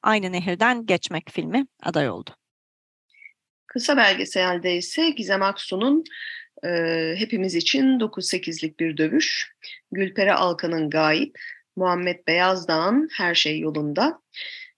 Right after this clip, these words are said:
Speaker 2: Deniz Tortun ve Catherine Hamilton'ın Our Ark ve, e, Charles Emma Richards'ın Suriyeli Kozmonot filmleri aday.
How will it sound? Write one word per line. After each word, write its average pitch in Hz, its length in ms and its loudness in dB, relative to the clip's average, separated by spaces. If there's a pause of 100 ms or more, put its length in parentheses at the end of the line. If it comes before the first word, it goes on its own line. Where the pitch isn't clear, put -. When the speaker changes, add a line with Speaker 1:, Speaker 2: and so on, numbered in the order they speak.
(120)
Speaker 2:
Deniz 220 260 0
Tortun 220 380 0
ve 311 80 2
Catherine 202 440 0
Hamilton'ın 165 600 -2 (120)
Our 165 380 0
Ark - 520 -2 (380)
ve, 233 440 0
e, 165 480 0
Charles 190 360 0
Emma 185 200 0
Richards'ın 190 640 0
Suriyeli 170 560 0
Kozmonot 160 680 -4
filmleri 156 680 -2 (240)
aday. - 280 -4